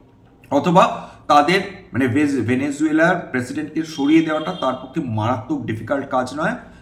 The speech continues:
কারণ ভেনেজুয়েলার মোট সৈন্য সংখ্যা এক লক্ষ তিরিশ হাজারের আশেপাশে, হার্ডলি কোনো সৈন্যবল বলা চলে। সেইটা নিয়ে আমেরিকার বিরুদ্ধে লড়াই করা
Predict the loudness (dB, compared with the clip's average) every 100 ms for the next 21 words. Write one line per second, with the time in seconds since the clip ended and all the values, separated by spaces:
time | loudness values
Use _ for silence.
0 | 2 4 2 0 0 0 0 0 2 2
1 | 0 -2 -2 -6 -6 -2 -2 -4 -8 -8
2 | -6 -2 0 -2 -2 -10 -8 -8 -6 -6
3 | -6 -6 -4 -4 -6 -6 -6 -6 -6 -6
4 | -4 -4 -6 -8 -14 -4 4 6 4 0
5 | -2 -2 -4 -4 -8 -10 -6 -4 -2 -2
6 | -2 -4 -6 -8 -12 -14 -16 -20 -20 -20
7 | -20 -12 -2 4 6 6 4 4 0 -2
8 | -4 -4 -2 -2 -2 -2 -2 -2 0 0
9 | 0 -2 -4 -4 -2